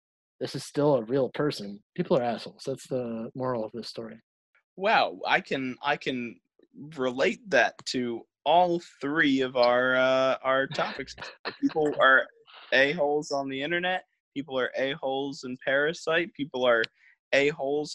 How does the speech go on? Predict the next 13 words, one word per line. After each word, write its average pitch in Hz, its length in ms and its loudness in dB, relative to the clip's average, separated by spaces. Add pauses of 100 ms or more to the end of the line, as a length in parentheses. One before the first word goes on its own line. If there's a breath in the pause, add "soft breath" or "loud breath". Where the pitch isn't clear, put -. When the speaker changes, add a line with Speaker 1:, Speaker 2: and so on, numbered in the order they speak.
Speaker 2:
for 131 100 -10
not 127 280 -4
liking 127 460 -6
popcorn. 185 680 -2
Speaker 1:
It's 151 120 -8
Speaker 2:
It's - 60 -6
Speaker 1:
true, 220 120 8
Speaker 2:
just 254 120 4
Speaker 1:
all 170 240 0
of - 80 -6 (280)
it. - 1040 4 (260)
<laughs> - 180 -8 (760 loud breath)
Uh, 151 680 6